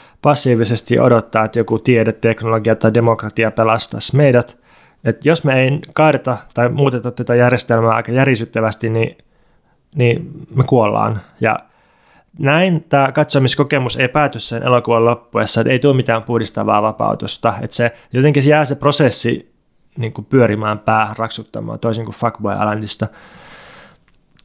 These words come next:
Tosin tossa on omat ongelmansa tuossa leffassa, että se,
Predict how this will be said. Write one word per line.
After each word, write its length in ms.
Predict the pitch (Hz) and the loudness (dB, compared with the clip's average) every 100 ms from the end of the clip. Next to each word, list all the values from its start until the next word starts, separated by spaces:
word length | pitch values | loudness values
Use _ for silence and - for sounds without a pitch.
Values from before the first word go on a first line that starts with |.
| _ _ _ - | _ _ _ -2
Tosin 560 | 143 147 165 156 143 127 - _ _ _ _ _ | 0 2 4 4 4 -2 -12 _ _ _ _ _
tossa 280 | 127 123 135 | -2 2 4
on 80 | 139 | 4
omat 220 | 143 139 | 4 2
ongelmansa 520 | 139 135 127 120 117 | 2 2 4 2 0
tuossa 300 | 120 117 117 | -2 -2 2
leffassa, 560 | 113 117 117 110 113 113 | 2 2 0 0 0 -2
että 200 | 107 110 | -4 -4
se, 280 | - 113 | -2 -2